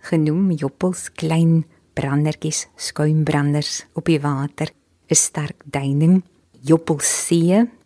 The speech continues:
en joppelweer. Die joppelsee, ehm, word ook 'n choppelsee genoem.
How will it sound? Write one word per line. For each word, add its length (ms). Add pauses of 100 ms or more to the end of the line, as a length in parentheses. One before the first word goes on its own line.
(100)
en 520
joppelweer. 1000
Die 160
joppelsee, 920 (220)
ehm, 320
word 280
ook 100
'n 180
choppelsee 680
genoem. 480